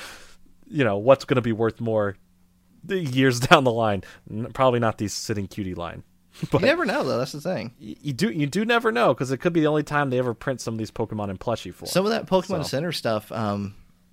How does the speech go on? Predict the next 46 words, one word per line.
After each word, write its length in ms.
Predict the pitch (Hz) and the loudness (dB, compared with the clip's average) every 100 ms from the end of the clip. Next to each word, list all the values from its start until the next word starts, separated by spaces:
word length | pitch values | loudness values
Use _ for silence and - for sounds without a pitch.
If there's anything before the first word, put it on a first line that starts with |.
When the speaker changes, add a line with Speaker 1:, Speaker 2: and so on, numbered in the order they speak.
| - | -6
Speaker 2:
like 200 | 107 101 | -6 -4
the, 100 | 117 | -6
the 220 | - 110 | -6 -4
U 240 | 104 113 123 | -2 -2 -2
S 140 | 120 | -2
Pokemon 400 | - 110 107 104 | -4 -6 -4 -8
Center 460 | - 104 101 101 - | -6 -6 -6 -6 -8
website 440 | 110 110 123 101 - | -6 -4 -4 -6 -6
stuff, 420 | - 101 101 - - | -6 -6 -6 -12 -12
um, 420 | 101 95 98 107 | -8 -8 -8 -12
some 180 | - 139 | -8 -6
of 40 | 185 | -4
those 160 | 190 | -6
plushies 400 | - 139 165 135 | -4 -4 -4 -6
sell 240 | - 131 120 | -4 -2 -2
out 100 | 110 | -2
really 220 | 117 113 | -4 -4
fast 360 | 107 107 123 107 | -2 -2 -4 -4
and 80 | |
they 80 | 107 | -4
never 220 | 104 107 | -4 -4
restock 540 | 107 104 - 101 117 139 | -6 -6 -6 -4 -4 -4
'em, 160 | 147 - | -8 -6
and 80 | 113 | -6
they 80 | 120 | -4
go 160 | 147 | -6
up 100 | 156 | -6
in 100 | 120 | -6
value. 420 | 101 107 127 69 - _ _ - | -4 -4 -6 -10 -14 _ _ -8
Like 200 | 113 127 | -6 -4
that 160 | 113 | -6
Halloween 500 | - 127 123 110 139 | -2 -2 -2 -4 -6
stuff. 460 | 151 170 185 - - _ _ _ _ _ | -6 -6 -8 -10 -20 _ _ _ _ _
I 60 | - | -12
think 100 | 107 | -4
Speaker 1:
Yes, 160 | 160 151 | -4 -2
Speaker 2:
there 100 | 151 | 0
was 220 | 151 147 | 0 2
Speaker 1:
I'm 60 | 135 | 2
Speaker 2:
a, 60 | |
Speaker 1:
glad 340 | 123 117 117 117 | 2 2 4 4
I 60 | |
Speaker 2:
um, 60 | 113 | 4
Speaker 1:
bought 180 | 113 107 | 2 2
it 80 | 104 | 0
all. 260 | 92 - | -2 -8